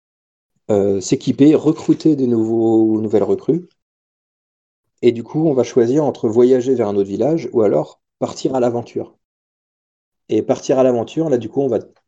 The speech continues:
lancer un dé sur une table et, euh,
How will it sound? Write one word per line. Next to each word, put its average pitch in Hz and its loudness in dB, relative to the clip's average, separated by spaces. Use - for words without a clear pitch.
lancer 117 -6
un 120 -2
dé 123 2
sur 117 -4
une 98 -6
table 135 -2
et, 107 2
euh, 101 -2